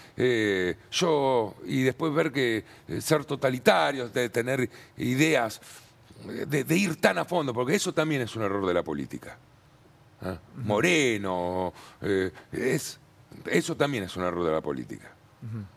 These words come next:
Speaker 1: Eh, entonces, entender que, que hay seres humanos, que hay que laburarla mejor,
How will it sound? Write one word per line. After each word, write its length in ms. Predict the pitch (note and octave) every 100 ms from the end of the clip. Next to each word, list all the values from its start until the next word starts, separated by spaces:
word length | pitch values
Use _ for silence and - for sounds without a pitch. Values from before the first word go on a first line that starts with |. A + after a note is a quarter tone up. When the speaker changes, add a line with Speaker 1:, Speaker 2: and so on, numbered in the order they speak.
| _ - - - -
Speaker 1:
Eh, 300 | C3 A#2+ A2 G2 - - - - - - _ - - -
entonces, 520 | - F3+ A#3 G#3+ G#3+ - - -
entender 520 | - F#3 G3+ A3 F3 C3+
que, 320 | C#3+ C3+ G#2+ - - - - - - - -
que 80 | D#3
hay 80 | D#3+
seres 260 | D#3 C#3 G#3
humanos, 500 | B3+ A3+ G3 F3 -
que 80 |
hay 60 | D#3
que 100 | D3
laburarla 420 | C3+ C#3 C#3+ C#3
mejor, 560 | D3 - G#3+ G3 E3